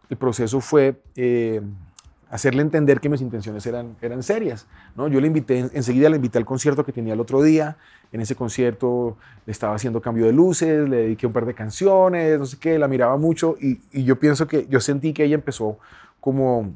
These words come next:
a decir, "Claro, este, este tipo hace esto con cada periodista que le encanta, eh, no le voy a poner mucha atención". Entonces me, me to-, me costó demostrarle que sí era en serio,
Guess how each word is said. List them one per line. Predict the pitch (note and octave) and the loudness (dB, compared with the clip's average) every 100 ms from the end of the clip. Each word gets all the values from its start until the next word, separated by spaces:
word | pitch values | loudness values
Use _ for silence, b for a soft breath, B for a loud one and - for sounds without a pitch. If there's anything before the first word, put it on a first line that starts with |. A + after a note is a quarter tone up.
| - | -8
a | |
decir, | G#2+ A#2+ - | -8 -8 -8
"Claro, | G#2 - - | -8 -10 -14
este, | - A#2 A2 _ A2 | -6 -6 -6 _ -12
este | - | -8
tipo | B2 A#2+ A#2 | -6 0 0
hace | G#2+ A#2+ | 0 -4
esto | - A#2 | -4 -12
con | _ A2+ | _ -10
cada | G#2 G#2+ | -4 -2
periodista | A#2+ G#2+ G2+ A2 | -2 -4 -4 -8
que | G#2 | -8
le | G2+ | -8
encanta, | G2+ G#2+ G#2+ A#2 - b b b b | -6 -6 -6 -12 -18 b b b b
eh, | - G#2+ G2+ G2 G2+ G#2+ | -6 -4 -2 -4 -10 -6
no | A#2 | -2
le | A#2+ | 2
voy | A#2 A#2+ | 2 2
a | |
poner | A#2 G#2+ | 0 -6
mucha | G#2+ A#2+ | -6 -8
atención". | B2 B2 E3+ G#2+ - | -8 -4 -4 -4 -6
Entonces | C#3+ D3 - | -4 -4 -4
me, | D#3 D3 C#3+ | 2 2 2
me | C#3+ C3+ | 2 2
to-, | C3 A#2 | 2 -2
me | C#3 A#2+ | -2 -2
costó | A#2+ A2 - C3 | -4 -4 2 6
demostrarle | D3+ D#3 - E3+ C#3+ D3+ E3+ D#3 | 6 4 0 2 2 0 -6 -10
que | F#3+ | -12
sí | - D3+ | 0 2
era | C3 | 2
en | C#3+ | -2
serio, | D3 B2 C#3+ | -2 -2 -4